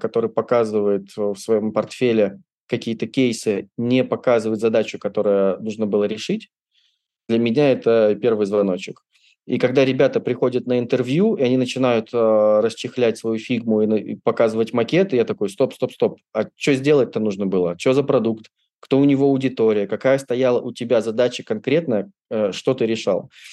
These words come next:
Вот. Если это не считывается, э, сразу, э, портфолио проходит мимо.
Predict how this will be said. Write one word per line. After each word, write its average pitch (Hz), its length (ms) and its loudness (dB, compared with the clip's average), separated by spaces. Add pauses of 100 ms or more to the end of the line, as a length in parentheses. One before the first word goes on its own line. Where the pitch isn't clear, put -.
(260)
Вот. 110 220 0
Если 156 300 0
это 160 160 0
не 147 100 2
считывается, 117 1160 0
э, 104 320 -6
сразу, 107 1080 2
э, - 220 -20
портфолио 113 480 2
проходит 104 460 -2
мимо. 95 340 -4